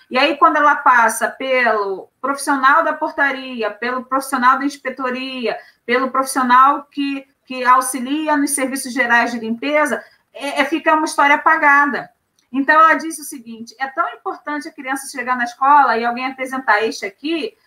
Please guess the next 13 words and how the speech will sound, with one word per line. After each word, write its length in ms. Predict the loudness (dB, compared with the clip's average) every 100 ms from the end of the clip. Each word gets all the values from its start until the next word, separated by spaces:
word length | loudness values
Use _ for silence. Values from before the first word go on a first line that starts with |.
| _ -6
é 100 | 0
o 80 | 0
fulano 340 | 0 -2 0
de 80 | -2
tal, 380 | -2 2 4 4
ele 220 | 0 -4 -6
cuida 400 | 0 2 2 -4
do 60 | -6
serviço 440 | -8 -8 -10 -12
de 60 | -8
segurança 580 | -6 -4 -2 -2 -4
da 80 | -8
portaria, 1000 | -14 -16 -4 -4 -2 -4 -6 -6 0 0